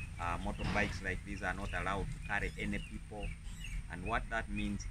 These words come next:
for the parents and children that we serve is they are grounded in their homes. They cannot go to work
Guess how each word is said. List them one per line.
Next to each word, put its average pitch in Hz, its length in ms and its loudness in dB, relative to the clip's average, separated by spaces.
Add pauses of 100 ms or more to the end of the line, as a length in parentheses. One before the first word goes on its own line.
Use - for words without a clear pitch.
(180)
for 90 380 2
the 87 80 4 (100)
parents 104 540 2
and 87 80 6 (120)
children 95 320 8
that 95 220 8
we 90 100 6
serve 92 320 4 (200)
is - 160 -4
they 90 80 4
are 87 120 2 (120)
grounded 98 480 4
in - 340 0
their 80 220 0
homes. 82 280 -6 (260)
They 85 180 -2
cannot 90 320 0 (160)
go 98 120 0
to - 220 -4
work 117 200 2